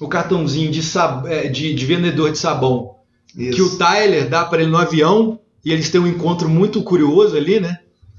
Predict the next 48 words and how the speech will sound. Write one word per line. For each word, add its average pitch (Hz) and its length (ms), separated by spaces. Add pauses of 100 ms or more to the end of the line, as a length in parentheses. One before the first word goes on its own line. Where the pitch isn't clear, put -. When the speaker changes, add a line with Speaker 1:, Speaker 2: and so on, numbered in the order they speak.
(180)
Speaker 1:
Porque 156 280
o 151 100
Tyler, 160 220
ele 160 100
é - 20
meio 156 160
debochado, 160 800
ele 139 80
é 143 80
meio 156 220
Speaker 2:
Isso. 135 100
Speaker 1:
irônico, 160 640
bem 151 100
Speaker 2:
Mas, 151 160
Speaker 1:
sarcástico. 160 600
Speaker 2:
mas 143 100
ele 208 100
sempre 262 280
tá - 80
acima, 196 500
né? 120 140 (140)
Speaker 1:
Tá. 165 280
Speaker 2:
Ele - 80
tá 160 80
sempre 240 300
acima 240 240
da 220 100
narrativa. 196 520 (220)
Speaker 1:
É. 156 400
Speaker 2:
O 127 60
personagem 180 380
do 202 60
Brad 190 200
Pitt, - 240
ele 226 80
sempre 254 400
sabe 233 320
o 233 60
que - 40
está 226 200
fazendo. 135 440
Speaker 1:
Isso. 156 480
Speaker 2:
Isso 135 180
é - 20
interessante 220 680
também. 113 180
Speaker 1:
Sim. 156 340 (460)
Speaker 2:
Porque 175 760